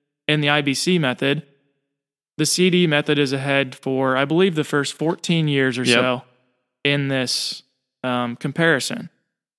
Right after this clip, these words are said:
Speaker 1: Everybody looks at this and says, "Well, my goodness, the C D method is the way to go. That is how I should purchase my vehicles then," right, Kyle?
Speaker 2: Yep.
Speaker 1: Okay. And I should also say that we're at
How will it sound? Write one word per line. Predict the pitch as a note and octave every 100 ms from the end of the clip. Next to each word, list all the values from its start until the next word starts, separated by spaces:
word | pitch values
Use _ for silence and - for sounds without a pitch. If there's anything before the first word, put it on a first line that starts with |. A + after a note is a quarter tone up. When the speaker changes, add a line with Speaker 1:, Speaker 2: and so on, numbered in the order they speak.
| _ _ _ _ -
Speaker 1:
Everybody | E3 F3+ F3 F#3+ E3
looks | E3+ F#3+ D3+
at | C#3
this | C#3+ C#3+
and | C3
says, | - C#3 C3+ B2+ - - _ _
"Well, | D3
my | D3 C#3+
goodness, | C#3 F#3 D3 B2
the | C3+
C | - E3+ F3+
D | F3
method | D3+ C#3 D3+ C3+
is | B2 B2+
the |
way | B2 C3
to | C3
go. | B2 A#2 A2+
That | B2+ C3
is | B2 - C#3
how | C#3+
I | C#3+
should | C3+ B2 A#2
purchase | C#3 C#3 C#3+ -
my | B2+
vehicles | A#2+ A#2 A#2 A#2+ C3
then," | A2+ A2+
right, | A#2+
Kyle? | B2 B2+ C3+ -
Speaker 2:
Yep. | - A2 A2+ _ _ _ -
Speaker 1:
Okay. | C3+ C3+ D3+ - - _ -
And | G3
I |
should | A3 G3+
also | G3 G#3+ F#3
say | - F3 E3 D3+ D3 _ _ _ _ D3+
that | D#3+ D#3 D3 - - - - _ _ _ _
we're | E3+ F3
at | D#3+ D#3+